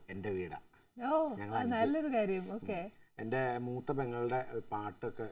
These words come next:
Speaker 1: YouTube-ലൊക്കെ വന്നായിരുന്നു. ഒരു അഞ്ച് ലക്ഷം പേര് അഞ്ച് ദിവസം കൊണ്ട് ഒക്കെ
Speaker 2: അതെന്നാ
Speaker 1: cover ചെയ്ത
Speaker 2: പാട്ടാ? ഏത് പാട്ടാ?
Speaker 1: മൈനാകം എന്ന്
Speaker 2: ആ.
Speaker 1: പറഞ്ഞിട്ടൊരു ഗാനം, ഏ, ചേച്ചി
Speaker 2: ആ,
Speaker 1: പാടി.
Speaker 2: ആ,
Speaker 1: എൻ്റെ
Speaker 2: ആ,
Speaker 1: വീട്ടിൽ
Speaker 2: ആ.
Speaker 1: വന്നപ്പോ ഒന്ന്, ഒന്ന് പാടിയതാ.
Speaker 2: ആ.
Speaker 1: ബേ-, basically ഞങ്ങള്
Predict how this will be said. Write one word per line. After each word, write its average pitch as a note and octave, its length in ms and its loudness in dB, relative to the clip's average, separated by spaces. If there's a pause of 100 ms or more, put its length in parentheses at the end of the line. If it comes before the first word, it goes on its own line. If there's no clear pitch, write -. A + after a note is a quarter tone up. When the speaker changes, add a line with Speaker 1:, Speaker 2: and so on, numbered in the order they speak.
Speaker 1:
YouTube-ലൊക്കെ G#2+ 640 -4
വന്നായിരുന്നു. G2 420 -6 (760)
ഒരു C3 500 8 (640)
അഞ്ച് B2 200 0
ലക്ഷം C#3 300 2
പേര് A#2 100 4
അഞ്ച് A#2+ 180 2
ദിവസം A#2+ 400 2
കൊണ്ട് A#2 220 -2 (420)
ഒക്കെ A2+ 340 -4 (220)
Speaker 2:
അതെന്നാ C#4+ 320 6
Speaker 1:
cover C#4 120 6
ചെയ്ത A#3 100 2
Speaker 2:
പാട്ടാ? - 180 2
ഏത് B3+ 160 2
പാട്ടാ? B3+ 220 4
Speaker 1:
മൈനാകം - 480 4 (160)
എന്ന് A2+ 100 -8
Speaker 2:
ആ. A2 40 -4
Speaker 1:
പറഞ്ഞിട്ടൊരു G2+ 360 -2
ഗാനം, F#2+ 320 -8 (460)
ഏ, G2 180 -8
ചേച്ചി G#2 460 -4 (360)
Speaker 2:
ആ, G#3 60 -6
Speaker 1:
പാടി. A3 180 -2
Speaker 2:
ആ, A3 40 -2
Speaker 1:
എൻ്റെ C3 160 6
Speaker 2:
ആ, D3 40 8
Speaker 1:
വീട്ടിൽ C3 200 6
Speaker 2:
ആ. D#3+ 40 8
Speaker 1:
വന്നപ്പോ D3+ 220 6 (480)
ഒന്ന്, C#3 120 -4
ഒന്ന് C3+ 220 -2
പാടിയതാ. B2+ 420 4 (260)
Speaker 2:
ആ. G3 280 -8
Speaker 1:
ബേ-, C3+ 220 4
basically D3 440 8
ഞങ്ങള് E3+ 320 6